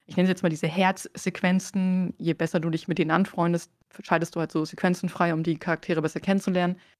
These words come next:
Die sollen halt auch noch kommen, ähm, für die Unterwasserleute und generell für auch weitere Bewohner. Und in meinem Fall dachte ich mir, „Na gut, ich spiele es jetzt einfach weiter und dann gibt's halt für, irgendwann mal Updates und dann kann ich halt noch mal reingucken, wenn's soweit ist.“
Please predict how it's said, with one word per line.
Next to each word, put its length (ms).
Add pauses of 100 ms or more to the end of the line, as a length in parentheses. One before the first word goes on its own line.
(160)
Die 60
sollen 120
halt 140
auch 220
noch 200
kommen, 520 (520)
ähm, 320
für 160
die 100
Unterwasserleute 720
und 80
generell 340
für 280
auch 260
weitere 320
Bewohner. 540 (400)
Und 560
in 160
meinem 220
Fall 220
dachte 240
ich 120
mir, 180
„Na 200
gut, 420 (460)
ich 120
spiele 200
es 60
jetzt 160
einfach 320
weiter 580 (140)
und 960
dann 160
gibt's 240
halt 220
für, 160 (180)
irgendwann 300
mal 100
Updates 580
und 60
dann 280
kann 200
ich 160
halt 280
noch 120
mal 120
reingucken, 640
wenn's 160
soweit 280
ist.“ 320